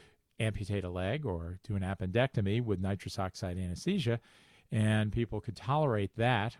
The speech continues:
whereas, uh, you know, before the era of anesthetics, you had ether, uh, and that was about eighteen seventy something, I believe. Uh, before that, it was just getting good and drunk before you had your leg cut, cut off. So, uh, nitrous oxide is one of the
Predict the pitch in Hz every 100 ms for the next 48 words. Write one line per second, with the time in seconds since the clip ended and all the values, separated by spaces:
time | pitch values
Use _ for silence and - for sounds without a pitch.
0 | - 107 98 95 95 95 95 90 98 87
1 | 87 104 107 92 87 90 - 117 110 104
2 | 104 - 123 113 107 101 101 104 95 -
3 | 190 160 - 110 101 85 - 120 - 107
4 | 110 - - - - - - 107 104 104
5 | 101 101 98 101 98 110 - 113 104 98
6 | 95 - - - 120 127 107 90 87 -
7 | 92 92 90 85 90 95 120 143 - -
8 | - - - 110 104 101 107 120 120 135
9 | 175 135 113 135 - 131 120 113 131 123
10 | 92 110 156 139 117 - 113 104 113 104
11 | 107 165 160 - 90 - 127 - 104 87
12 | 82 - - 127 - - - - - 123
13 | 120 143 185 180 147 143 - 120 110 123
14 | 107 117 123 110